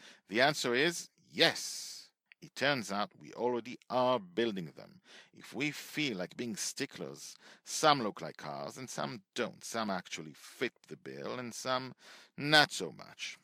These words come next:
But in a few years, just as driverless cars are going to become a reality,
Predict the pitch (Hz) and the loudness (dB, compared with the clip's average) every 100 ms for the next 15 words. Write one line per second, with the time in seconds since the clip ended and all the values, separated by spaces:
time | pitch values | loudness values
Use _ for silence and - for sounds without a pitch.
0 | _ 120 104 - 87 82 - 131 117 123 | _ 2 2 0 -10 -10 -6 -2 0 0
1 | 98 55 58 - - - 120 127 - - | -2 -6 -12 -16 -14 -2 0 0 -8 -10
2 | - - - 104 120 127 110 - 107 110 | -12 -12 -4 2 2 2 -2 -2 0 0
3 | 92 82 95 95 87 85 95 95 90 82 | -2 -6 -6 -6 -10 -8 -6 -4 -4 -2
4 | 90 95 87 - | -2 -2 -4 -10